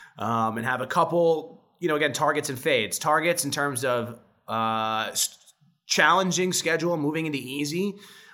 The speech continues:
We've got the forty-niners, the seventh hardest on the season, the thirty-first easiest, or thirty-first hardest moving forward. So second easiest schedule. You've got the Chiefs from four to twenty-three, the Chargers from three to twenty-nine,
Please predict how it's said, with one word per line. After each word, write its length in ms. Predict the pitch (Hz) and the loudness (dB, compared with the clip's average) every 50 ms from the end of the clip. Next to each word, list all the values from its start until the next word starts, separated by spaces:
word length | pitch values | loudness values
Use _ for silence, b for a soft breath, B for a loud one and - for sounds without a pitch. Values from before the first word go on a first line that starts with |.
| B | B
We've 180 | - 139 151 127 | -4 -2 -2 0
got 460 | 143 143 135 135 135 139 - - - | 2 2 4 4 4 2 0 -4 -4
the 240 | 127 123 123 117 117 | -2 -2 -2 -2 -2
forty-niners, 680 | - 165 170 165 170 151 139 139 147 165 190 214 208 214 | 0 0 0 2 2 2 2 2 2 2 2 0 0 -2
the 100 | 220 131 | -4 -4
seventh 360 | - - - 151 147 165 160 | -2 0 0 0 0 0 -2
hardest 400 | 120 131 147 143 151 156 147 - | -2 0 2 2 2 2 0 0
on 80 | 147 131 | -2 -2
the 80 | 123 120 | -2 -2
season, 500 | - - 135 139 139 139 156 156 147 123 | -2 -2 -2 -4 -4 -4 -4 -6 -4 -6
the 120 | 117 117 | -6 -6
thirty-first 680 | 113 - 139 139 139 131 131 143 139 131 123 - - | -4 -2 -2 -2 -2 -4 -4 -2 -2 -2 -2 -4 -6
easiest, 560 | 117 131 123 123 127 131 131 123 - - - - | -6 -6 -4 -2 -2 -2 -2 -2 -4 -6 -10 -6
or 180 | - 113 113 117 | -4 -2 -2 0
thirty-first 500 | 113 175 156 151 139 143 143 135 131 - | 0 0 0 0 -2 -2 -2 -4 -4 -4
hardest 480 | - - 127 123 123 120 - - - | -2 -2 0 0 0 -2 -4 -6 -8
moving 180 | 101 107 104 104 | -8 -8 -8 -10
forward. 500 | - - 113 123 131 139 160 185 180 - | -8 -6 -4 -2 0 0 0 -2 -2 -4
So 380 | - - 113 101 101 95 - B B B B B B _ | -4 -4 -2 -2 -2 -4 -6 B B B B B B _
second 360 | - - 143 123 120 113 113 | -2 -2 -2 0 -2 -4 -4
easiest 580 | 113 117 117 113 120 127 127 123 - - - | -4 -6 -4 -4 -4 -4 -4 -6 -6 -8 -8
schedule. 520 | - - - 117 113 110 120 131 160 165 - | -8 -6 -4 -4 -2 -2 -2 -4 -4 -4 -4
You've 100 | 113 113 | -4 -2
got 180 | 113 - 117 - | -2 -2 -2 -4
the 60 | 113 | -4
Chiefs 460 | 110 - - 139 160 185 - - - | -2 -2 -2 0 -2 -2 -2 -4 -6
from 240 | - - - 123 113 | -6 -8 -8 -8 -8
four 300 | 113 - - 131 143 143 | -8 -6 -4 -2 -2 -2
to 80 | 120 113 | -2 -4
twenty-three, 720 | - - 135 120 113 113 113 - 127 120 131 156 170 170 B B B B B | -4 -6 -4 -4 -4 -6 -6 -6 -6 -4 -2 -2 -4 -4 B B B B B
the 80 | - 110 | -8 -6
Chargers 580 | - - - 131 127 131 135 127 143 143 143 | -4 -2 0 2 2 2 0 0 -2 -2 -2
from 140 | 143 - 110 | -4 -8 -10
three 260 | - - - 143 139 131 | -10 -8 -6 -4 -4 -4
to 60 | 127 | -4
twenty-nine, 720 | 117 - - 127 120 110 104 110 123 131 107 95 98 95 | -6 -6 -4 -4 -4 -2 -2 0 0 0 0 -2 -4 -6